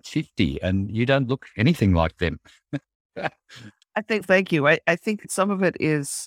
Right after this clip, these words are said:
Speaker 2: health related and I'm reasonably healthy. I can tell I've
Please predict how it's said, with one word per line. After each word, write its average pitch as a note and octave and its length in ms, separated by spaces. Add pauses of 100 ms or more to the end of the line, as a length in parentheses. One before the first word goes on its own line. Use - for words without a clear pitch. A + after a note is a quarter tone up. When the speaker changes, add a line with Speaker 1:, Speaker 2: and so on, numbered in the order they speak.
Speaker 2:
health D#3 340
related C#3 600 (100)
and C3 400
I'm - 160 (180)
reasonably D3 460
healthy. C#3 400
I F3 80
can F3 160
tell D3+ 240
I've C3+ 240